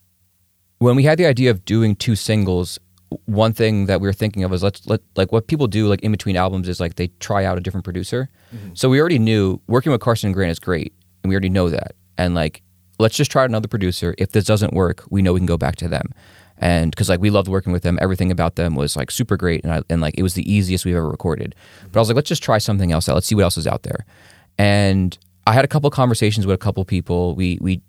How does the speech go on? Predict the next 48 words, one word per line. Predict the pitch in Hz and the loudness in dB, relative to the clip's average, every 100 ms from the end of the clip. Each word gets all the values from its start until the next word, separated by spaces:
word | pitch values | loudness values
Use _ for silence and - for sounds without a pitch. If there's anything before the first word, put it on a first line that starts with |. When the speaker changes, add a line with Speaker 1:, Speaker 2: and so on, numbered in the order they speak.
| - | -4
Speaker 1:
we | 101 | -2
tried | - 117 120 | 2 2 4
doing | 117 104 | 2 2
two | 107 | -2
songs | - 98 95 | 0 0 0
with | 92 90 | -2 -2
a, | 92 - | -2 0
another | 95 92 | 0 0
producer | - 90 90 87 87 85 | -2 -2 -2 -2 -2 -2
to | 87 | -8
the | |
point | 87 92 | -4 -2
where | 87 | 0
I | 82 | 0
was | 82 | 0
like, | 80 78 - - | -4 -4 -10 -4
"This | 101 104 | -2 0
is | |
not | 90 82 - | 0 -2 -2
it." | |
And | 80 76 | -2 0
I, | 80 | -2
like, | 80 - | -4 -8
had | - 90 82 | -2 -2 -2
to, | - - | -8 -2
I, | 101 - | 0 0
like, | - 87 | -2 0
got | 92 87 | 0 0
up | 92 | 0
and | 71 | -2
left. | 65 - - _ - - _ - | -4 -6 -20 _ -20 -20 _ -2
Um, | 80 69 | 0 2
Speaker 2:
Yeah. | - 92 - _ _ _ _ _ - | -2 -6 -16 _ _ _ _ _ -6
Speaker 1:
and | - 95 85 | 0 2 2
I | 92 | 0
left | 95 | 0
the | 101 | -2
studio, | - 92 92 | -2 0 2
and | |
I | 87 | 2
was | 90 | 0
like, | 85 | 0
"Yeah, | 87 | 0
this | 92 95 | 0 0
is | |
not | 90 82 | 0 0
it." | 85 - | -2 -4
Um, | 92 82 82 | -4 -4 -4